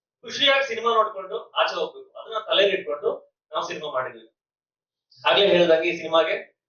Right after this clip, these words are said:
ಎಸ್ ನಾರಾಯಣ್ ಸರ್ ಇದ್ದಾರೆ, ಪಾಲ್ರಾಜ್ ಸರ್, ಪಾಲ್ರಾಜ್ ವಾಡಿ ಸರ್ ಇದ್ದಾರೆ, ಆ, ಬ್ಯಾಂಕ್ ಜನಾರ್ದನ್ ಸರ್ ಇದ್ದಾರೆ, ಶೋಭರಾಜ್ ಸರ್ ಇದ್ದಾರೆ, ಆ, ರೋಹಿಣಿ ಕಾಂತರಾಜ್ ಮ್ಯಾಮ್ ಇದ್ದಾರೆ, ಹುಲಿ, ಆ, ಹುಲಿ ಕಾರ್ತಿಕ್ ಇದ್ದಾರೆ, ದೀಪಿಕಾ,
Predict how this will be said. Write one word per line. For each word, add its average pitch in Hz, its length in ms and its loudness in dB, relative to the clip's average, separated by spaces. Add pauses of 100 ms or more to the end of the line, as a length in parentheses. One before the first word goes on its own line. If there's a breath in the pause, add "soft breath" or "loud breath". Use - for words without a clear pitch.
ಎಸ್ 127 180 -12
ನಾರಾಯಣ್ 156 280 4
ಸರ್ - 140 -10
ಇದ್ದಾರೆ, 135 340 -4 (340)
ಪಾಲ್ರಾಜ್ 160 420 2
ಸರ್, 151 320 -4
ಪಾಲ್ರಾಜ್ 160 340 0
ವಾಡಿ 147 140 -8
ಸರ್ 139 160 -10
ಇದ್ದಾರೆ, 135 280 -10 (680)
ಆ, 139 400 0 (400)
ಬ್ಯಾಂಕ್ 180 260 4
ಜನಾರ್ದನ್ 165 380 4
ಸರ್ 151 140 -4
ಇದ್ದಾರೆ, 131 520 -4 (280)
ಶೋಭರಾಜ್ 208 400 6
ಸರ್ - 120 -4
ಇದ್ದಾರೆ, - 580 -8 (560)
ಆ, 131 220 -8
ರೋಹಿಣಿ 190 480 4
ಕಾಂತರಾಜ್ 156 360 2
ಮ್ಯಾಮ್ 151 160 -4
ಇದ್ದಾರೆ, 131 280 -6 (500)
ಹುಲಿ, 170 240 -10
ಆ, 151 220 2
ಹುಲಿ 190 240 4
ಕಾರ್ತಿಕ್ - 320 -4
ಇದ್ದಾರೆ, - 400 -10 (560)
ದೀಪಿಕಾ, 165 360 0